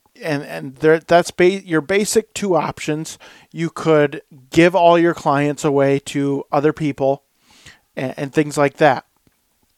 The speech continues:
and go get a job. Or, uh, and that's basically your, your, your two options there. So I guess you really want to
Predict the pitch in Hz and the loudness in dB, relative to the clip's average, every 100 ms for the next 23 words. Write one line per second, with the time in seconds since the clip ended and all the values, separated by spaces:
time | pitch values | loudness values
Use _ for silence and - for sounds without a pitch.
0 | _ _ _ 160 143 139 143 151 147 156 | _ _ _ -8 -2 0 0 0 2 2
1 | 117 - _ _ _ _ _ _ _ - | 2 -6 _ _ _ _ _ _ _ 4
2 | 247 165 170 247 _ _ - 175 185 190 | 6 6 4 2 _ _ -10 -8 -6 -8
3 | 180 180 208 - 208 202 202 185 175 160 | 0 2 2 2 0 2 0 0 0 -2
4 | _ - 151 156 165 143 _ _ 170 147 | _ -6 -4 -4 -8 -10 _ _ -6 -6
5 | - 170 143 135 - 135 127 139 135 117 | -2 2 4 2 -2 -12 -10 -12 -14 -16
6 | _ _ - - - - - - - 190 | _ _ -20 -20 -20 -20 -20 -14 0 4
7 | 175 170 - _ _ _ _ _ - _ | 4 2 -4 _ _ _ _ _ -20 _
8 | _ - 196 196 226 - - - _ _ | _ -10 -2 4 4 2 -8 -10 _ _
9 | _ 196 170 165 202 277 277 220 190 190 | _ -16 -12 -2 0 2 0 0 0 -2
10 | 175 - 175 160 160 | -4 0 2 2 0